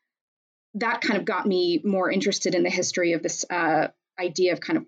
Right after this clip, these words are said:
legal personality and corporate personality. Um, and so I'm, I'm exploring a history of the, the concept of kind of corporate personhood from the the nineteenth century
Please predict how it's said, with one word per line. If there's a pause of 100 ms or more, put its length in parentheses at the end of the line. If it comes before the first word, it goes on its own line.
(160)
legal
personality
and
corporate
personality. (400)
Um,
and
so
I'm, (220)
I'm
exploring
a
history
of
the, (100)
the
concept
of
kind
of
corporate
personhood
from
the (960)
the
nineteenth
century